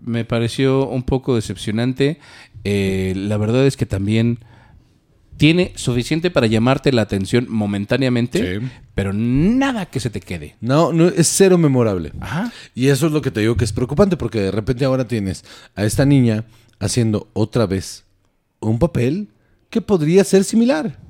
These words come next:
Speaker 2: Podría ser
Speaker 1: Pero
Speaker 2: similar.
Speaker 1: Angelica Houston, ¿no es Catherine Zeta-Jones?
Speaker 2: Ah, Catherine Zeta-, mira, Angelica Houston es en,
Speaker 1: Eh,
Speaker 2: en la
Speaker 1: ajá,
Speaker 2: de,
Speaker 1: en la
Speaker 2: sí.
Speaker 1: película. Eh, exacto.
Speaker 2: Mira, ¿ves cómo
Speaker 1: Exacto.
Speaker 2: es tan poco
Speaker 1: Ah.
Speaker 2: memorable? Va.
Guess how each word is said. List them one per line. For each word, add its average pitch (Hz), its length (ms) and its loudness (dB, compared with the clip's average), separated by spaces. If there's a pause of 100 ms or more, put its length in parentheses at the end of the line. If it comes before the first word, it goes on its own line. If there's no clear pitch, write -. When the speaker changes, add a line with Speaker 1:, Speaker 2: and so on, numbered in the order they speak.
(1400)
Speaker 2:
Podría 214 400 0
ser 233 140 0
Speaker 1:
Pero 208 80 -4
Speaker 2:
similar. 247 260 0
Speaker 1:
Angelica 147 240 -6
Houston, 120 240 -8
¿no 135 40 -4
es 135 60 -8
Catherine 143 320 -4
Zeta-Jones? 117 640 -6
Speaker 2:
Ah, 190 180 2
Catherine 160 320 2
Zeta-, 143 160 -4
mira, 147 420 2
Angelica 117 480 -2
Houston 131 360 0
es 123 180 0
en, 120 140 2
Speaker 1:
Eh, 113 140 -4
Speaker 2:
en 113 100 -2
la 113 140 0
Speaker 1:
ajá, 104 80 -2
Speaker 2:
de, 104 300 0
Speaker 1:
en 101 200 -4
la - 60 -12
Speaker 2:
sí. 117 120 -6
Speaker 1:
película. 110 300 -8 (500)
Eh, 104 920 -2 (480)
exacto. - 480 -10
Speaker 2:
Mira, 143 320 4
¿ves 151 340 0
cómo 139 180 -2
Speaker 1:
Exacto. 151 60 4
Speaker 2:
es 151 80 -2
tan 151 160 2
poco 151 180 0
Speaker 1:
Ah. 131 100 4
Speaker 2:
memorable? 180 380 4 (760)
Va. 95 300 0